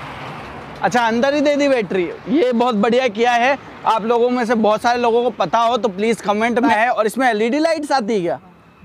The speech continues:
भाई साहब, ये light भी ये वाली नहीं है, ये वाली है। मैंने पहली बार देखा इसलिए मैं ऐसा react कर रहा हूँ ताकि आप समझें, मतलब, ठीक है, नया ही हूँ ये समझ लो, लेकिन बहुत ट्रैक्टर के वीडियो बना दिए हैं अपन ने, बता दिया है।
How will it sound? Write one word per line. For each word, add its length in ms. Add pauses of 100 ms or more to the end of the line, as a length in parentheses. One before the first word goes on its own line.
(100)
भाई 180
साहब, 300
ये 120
light 380
भी 140
ये 180
वाली 280
नहीं 220
है, 180 (340)
ये 140
वाली 320
है। 140 (300)
मैंने 260
पहली 300
बार 200
देखा 240
इसलिए 280
मैं 160
ऐसा 160
react 320
कर 100
रहा 140
हूँ 120
ताकि 460 (360)
आप 280 (180)
समझें, 540
मतलब, 380 (240)
ठीक 200
है, 160 (500)
नया 180
ही 180
हूँ 180
ये 160
समझ 260
लो, 160
लेकिन 300
बहुत 180
ट्रैक्टर 340
के 100
वीडियो 260
बना 220
दिए 180
हैं 60
अपन 200
ने, 100
बता 300
दिया 220
है। 200